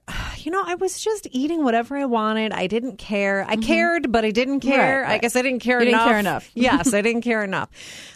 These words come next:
Speaker 1: Um, and I was probably self-soothing.
Speaker 2: Mm-hmm.
Speaker 1: And then I got to a point where my clothes were getting too tight and I was not gonna go buy <laughs> bigger clothes.
Speaker 2: Right, right.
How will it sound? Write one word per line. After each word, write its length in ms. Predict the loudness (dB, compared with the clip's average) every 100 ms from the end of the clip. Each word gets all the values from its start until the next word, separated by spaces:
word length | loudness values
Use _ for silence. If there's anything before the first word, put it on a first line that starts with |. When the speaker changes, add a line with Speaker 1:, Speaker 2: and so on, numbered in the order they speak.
| _ -2
Speaker 1:
Um, 440 | 2 2 0 -2
and 180 | -2 2
I 120 | 2
was 180 | 0 -2
probably 640 | 0 0 2 0 2 0
self-soothing. 1040 | 2 0 0 0 0 0 2 0 0 -4 -4
Speaker 2:
Mm-hmm. 340 | -4 -6 -10 -10 _ _ -10 -2
Speaker 1:
And 100 | 0
then 120 | 2
I 100 | 2
got 180 | 2 0
to 120 | 0
a 80 | 0
point 340 | 0 -2 -2 0
where 460 | 0 2 2 2
my 240 | 0 0 -2
clothes 460 | -4 -2 -2 -2
were 100 | -2
getting 300 | 0 0 -2
too 240 | -2 -2 -2
tight 400 | 0 0 0 -2
and 160 | -2 0
I 80 |
was 220 | 0 0 0
not 400 | 2 2 0 0
gonna 180 | 0
go 160 | 0 -2
buy 300 | 2 2 2 2
<laughs> 60 |
bigger 300 | 2 4 0
clothes. 160 | 2 4
Speaker 2:
Right, 240 | 4 4
right. 300 | 2 2 -2